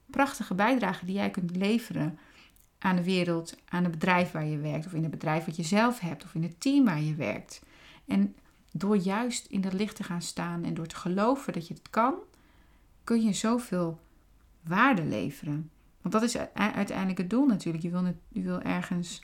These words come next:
een bijdrage aan leveren, wat het dan ook maar is. En daarin is,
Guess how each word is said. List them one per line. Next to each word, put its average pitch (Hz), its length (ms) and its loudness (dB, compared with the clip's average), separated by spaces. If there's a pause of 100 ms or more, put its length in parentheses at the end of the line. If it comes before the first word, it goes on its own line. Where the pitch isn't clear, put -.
(220)
een 185 80 0
bijdrage 202 560 0
aan 156 160 0
leveren, 147 400 -2
wat 240 180 0
het 196 100 -8
dan 165 160 -2
ook 160 140 -2
maar 180 180 -4
is. 240 460 -2 (800)
En 180 400 -2
daarin 185 400 0
is, 165 240 -4